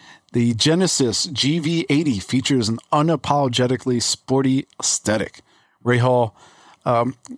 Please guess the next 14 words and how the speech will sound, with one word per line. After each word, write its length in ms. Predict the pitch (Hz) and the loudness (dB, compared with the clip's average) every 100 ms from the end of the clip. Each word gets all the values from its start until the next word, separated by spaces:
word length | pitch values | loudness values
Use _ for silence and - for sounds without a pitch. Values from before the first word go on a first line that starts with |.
| - _ | -20 _
Galvapal 720 | 131 131 135 - 143 139 139 - | 0 0 0 0 0 2 0 0
of 220 | 127 113 | -2 -2
the, 340 | 113 113 110 - | -2 -2 -2 -2
of 140 | 120 - | -4 -2
Trend 240 | 127 123 | 0 2
Hunter. 280 | 135 165 180 _ _ _ _ _ _ _ - | 0 0 -4 _ _ _ _ _ _ _ -6
As 160 | 147 143 | -2 0
we 60 | 151 | 0
spoke 260 | - 175 | 0 0
about 300 | 170 160 151 _ _ _ _ - | 2 0 0 _ _ _ _ -4
on 260 | 160 147 143 | 0 0 0
an 280 | 156 127 - | 0 0 0
earlier 380 | 170 165 160 131 | 0 0 2 0
show, 540 | - - 160 139 131 | 0 0 0 0 -4